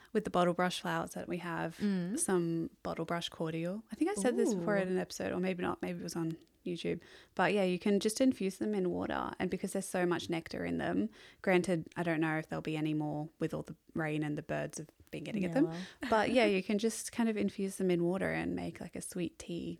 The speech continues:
Speaker 1: with bottle brush
Speaker 2: Wow.
Speaker 1: flowers.
Speaker 2: That's
Speaker 1: Yeah.
Speaker 2: so
Speaker 1: I'd like to
Speaker 2: incredible.
Speaker 1: try that.
Speaker 2: Yeah.
Speaker 1: Yeah.
Speaker 2: that's a great idea, 'cause you made a syrup, like a, a syrup from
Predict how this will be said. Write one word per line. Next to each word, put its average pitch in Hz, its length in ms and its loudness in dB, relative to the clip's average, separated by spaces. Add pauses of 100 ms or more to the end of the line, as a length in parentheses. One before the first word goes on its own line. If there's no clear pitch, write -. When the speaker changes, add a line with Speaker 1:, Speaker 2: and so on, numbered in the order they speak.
Speaker 1:
with 180 100 -4
bottle 180 260 2
brush - 280 0
Speaker 2:
Wow. 64 220 0
Speaker 1:
flowers. - 380 -6 (140)
Speaker 2:
That's 311 240 4
Speaker 1:
Yeah. 202 60 4
Speaker 2:
so 330 120 6
Speaker 1:
I'd 320 60 10
like 311 80 10
to 285 60 6
Speaker 2:
incredible. 220 680 4
Speaker 1:
try 196 160 0
that. - 220 -4
Speaker 2:
Yeah. 254 180 4
Speaker 1:
Yeah. 320 220 6
Speaker 2:
that's 240 180 4
a 285 40 2
great 226 220 8
idea, 233 260 6
'cause 220 200 0
you 269 80 6
made 220 220 6
a 190 40 2
syrup, 208 500 6
like 175 240 4
a, 170 420 8 (640)
a 190 60 2
syrup 202 340 6
from 175 760 2